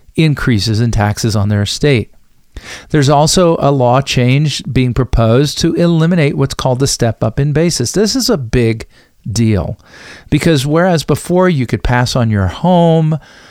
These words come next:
other appreciated stock, or other assets and not have to pay taxes as you transfer those items from one generation to the next,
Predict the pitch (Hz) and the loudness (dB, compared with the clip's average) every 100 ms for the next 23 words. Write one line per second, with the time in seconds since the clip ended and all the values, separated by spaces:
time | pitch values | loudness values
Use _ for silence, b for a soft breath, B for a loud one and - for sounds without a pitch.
0 | B B - 151 156 139 117 - 139 139 | B B -2 0 2 0 -2 -2 0 0
1 | - 135 127 113 - - - 135 135 135 | 0 0 2 0 -2 -4 0 2 2 0
2 | 127 107 104 - - 135 127 - 131 127 | 0 -2 -2 -4 -2 0 0 -2 -2 0
3 | - 131 123 - - B B B B 123 | 0 0 0 -4 -10 B B B B -2
4 | 120 117 139 139 139 - - 135 127 - | 2 2 2 2 0 -2 -4 -2 -2 0
5 | 127 131 147 117 113 104 110 - - 123 | 0 0 -2 0 0 0 -4 -4 -2 0
6 | 143 - 151 147 139 135 123 127 127 127 | 0 -2 0 0 2 0 0 0 0 0
7 | 120 - 113 110 127 127 127 127 123 131 | -4 -4 -2 0 0 0 0 0 0 -2
8 | - 117 127 143 - | -2 0 0 0 -2